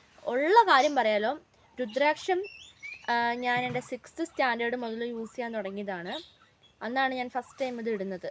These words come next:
അപ്പോൾ അന്ന് മുതൽ ഇന്ന് വരെ എനിക്ക് രുദ്രാക്ഷം കൊണ്ട് എൻ്റെ ലൈഫിൽ ഇതുവരെ എനിക്ക് ഒരു അപകടം ഉണ്ടായിട്ടില്ല. എന്നെ പ്രൊട്ടക്റ്റ് ചെയ്തിട്ടേ ഉള്ളൂ. എൻ്റെ കഴുത്തിൽ നിന്ന് ഞാൻ ഈ രുദ്രാക്ഷം മാറ്റി കഴിഞ്ഞ് കഴിഞ്ഞാൽ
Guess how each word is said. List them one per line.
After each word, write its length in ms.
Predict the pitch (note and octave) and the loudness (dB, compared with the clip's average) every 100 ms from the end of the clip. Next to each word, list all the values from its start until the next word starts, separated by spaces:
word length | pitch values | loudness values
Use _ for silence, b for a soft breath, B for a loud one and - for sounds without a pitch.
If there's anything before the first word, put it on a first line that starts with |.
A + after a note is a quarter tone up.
| - G#3+ | -10 -6
അപ്പോൾ 140 | C#4 C4+ | -2 -2
അന്ന് 240 | B3 D#4 F#4 | -4 -2 0
മുതൽ 200 | C#4+ C#4 C4+ | -2 -4 -6
ഇന്ന് 220 | A3+ B3 C4+ | -6 -6 -4
വരെ 160 | A3+ A3 G#3+ | -4 -4 -6
എനിക്ക് 200 | - B3 | -6 -8
രുദ്രാക്ഷം 480 | A3 A#3+ C4+ C#4+ F4 C#4+ | -6 0 0 0 -6 -6
കൊണ്ട് 220 | A3+ A3+ C4+ - | -6 -6 -6 -10
എൻ്റെ 140 | A3 A3+ G#3 | -10 -4 -2
ലൈഫിൽ 340 | G#3+ - D4+ G#3+ | -4 -6 -8 -2
ഇതുവരെ 300 | B3+ C4 A#3 | 0 2 0
എനിക്ക് 200 | A3+ A3 A3+ | -2 -2 0
ഒരു 160 | B3 A4+ A#4 | 2 2 0
അപകടം 320 | A3 G#3 A3 A3+ | -2 -2 -2 -2
ഉണ്ടായിട്ടില്ല. 440 | F#3+ F#3+ F#3+ F#3+ G3 | -2 -4 -4 -4 -4
എന്നെ 140 | G3+ G#3 | -8 -6
പ്രൊട്ടക്റ്റ് 440 | G#3 G3 B3+ - C4 | -6 -4 -6 -6 -4
ചെയ്തിട്ടേ 300 | F#3+ F3+ G3 D#3+ | -4 -6 -8 -8
ഉള്ളൂ. 140 | D#3+ B B B B | -10 B B B B
എൻ്റെ 160 | C#4+ F#4 F4 | 2 4 6
കഴുത്തിൽ 320 | C#4 - E4 E4 | 4 2 -2 0
നിന്ന് 180 | F4 F#4 D#4 | 0 0 0
ഞാൻ 100 | C#4+ C#4+ | -2 -4
ഈ 40 | C#4 | -6
രുദ്രാക്ഷം 440 | A3+ A#3 A3+ C4+ A#3 | -4 -4 -4 -6 -6
മാറ്റി 200 | G#3+ A3+ | -6 -6
കഴിഞ്ഞ് 240 | A3+ A3+ A3+ | -6 -6 -6
കഴിഞ്ഞാൽ 320 | G#3+ G#3 G3+ | -6 -6 -6